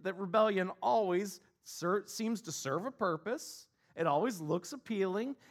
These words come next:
and it always promises a great result. That's, that's not changed.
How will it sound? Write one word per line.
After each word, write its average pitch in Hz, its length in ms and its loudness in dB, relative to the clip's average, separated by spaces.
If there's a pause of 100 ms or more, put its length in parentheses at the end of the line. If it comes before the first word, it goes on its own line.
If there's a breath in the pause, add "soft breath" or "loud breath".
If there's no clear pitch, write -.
and 190 120 -4
it 190 40 0
always 185 320 2
promises 170 680 -4
a 202 40 -8
great 170 280 -4
result. 262 460 -2 (3750)
That's, - 280 -18 (1800)
that's - 220 -14
not 311 160 -2
changed. - 840 -8